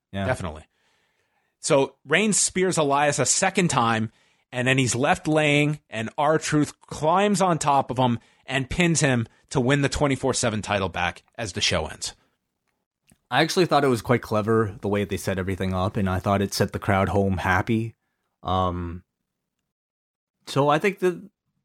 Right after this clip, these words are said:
Speaker 1: you know, if there's
Speaker 2: It
Speaker 1: a
Speaker 2: was a
Speaker 1: ben-
Speaker 2: fine, it was a fine story to do the, the suspension, and then the second the match ends, there's Elias. So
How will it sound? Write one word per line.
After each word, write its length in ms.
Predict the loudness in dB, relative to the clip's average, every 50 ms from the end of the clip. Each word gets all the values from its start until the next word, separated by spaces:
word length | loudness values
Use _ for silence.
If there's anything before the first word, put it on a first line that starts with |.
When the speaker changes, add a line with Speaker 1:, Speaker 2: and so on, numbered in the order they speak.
| _ -4
Speaker 1:
you 120 | -2 -2
know, 240 | 0 0 -4 -4 -8 -14 -20 -20 _ _
if 160 | -8 -6 -2
there's 160 | 0 0 2 4
Speaker 2:
It 40 |
Speaker 1:
a 20 | 2
Speaker 2:
was 100 | 2 2
a 40 | 2
Speaker 1:
ben- 80 | 2
Speaker 2:
fine, 260 | 2 2 2 2 2 2 2 2
it 120 | 2 2
was 100 | 2 2
a 80 | 0 0
fine 260 | 0 0 0 2 2
story 320 | 0 2 2 2 0 0 -2
to 60 | -4
do 140 | -2 -4 -2
the, 160 | -2 -2 -4
the 180 | -4 -6 -6 -6
suspension, 600 | -4 -4 -4 -2 -2 -2 -2 0 0 -2 -2 -2
and 200 | -4 -6 -6 -6
then 100 | -6 -6
the 80 | -4 -4
second 320 | -2 -2 -4 -4 -6 -8
the 60 | -4
match 280 | -2 0 0 0 -2 -4
ends, 400 | -8 -6 -8 -8 -8 -8 -10 -12 _ _ _ _
there's 240 | -8 -8 -6 -4 -4
Elias. 560 | -2 0 0 0 0 -2 -2 -4 -6 -6 -6 -10
So 340 | -8 -6 -4 -4 -4 -6